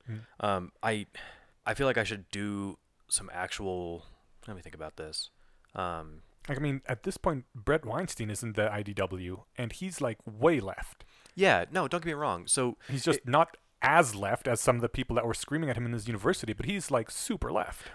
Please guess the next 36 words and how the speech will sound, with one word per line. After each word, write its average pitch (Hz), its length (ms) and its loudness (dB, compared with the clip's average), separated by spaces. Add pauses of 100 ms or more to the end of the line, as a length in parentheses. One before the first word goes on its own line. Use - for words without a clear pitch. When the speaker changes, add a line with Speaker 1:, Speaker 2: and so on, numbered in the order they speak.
(100)
Speaker 2:
Right. 110 300 2 (100)
So, 123 380 0 (640)
like, 117 340 2 (480)
there 120 260 4
are 123 340 8
a 113 80 4
lot 104 320 6
of 92 360 -2
people - 240 2
on 92 140 0
the 87 60 -6
right, 85 380 -2
you 104 80 -8
know, 90 100 -4
like, 85 280 -6
uh, 82 280 -6
Dave 90 220 -4
Rubin 85 480 -6
and, 80 480 -10 (140)
uh, - 120 -12
who, 95 160 -12 (160)
you 104 100 -12
know, 151 100 -14
whatever, 82 540 -12
claims 87 300 -6
to - 80 -12
be 87 80 -8
a 82 80 -6
libertarian 82 640 -8
but - 200 -6
has 82 200 -8
Speaker 1:
Mm-hmm. - 40 -8
Speaker 2:
some 87 120 -8
weird 82 200 -8
stuff, 85 340 -4
and, 78 200 -16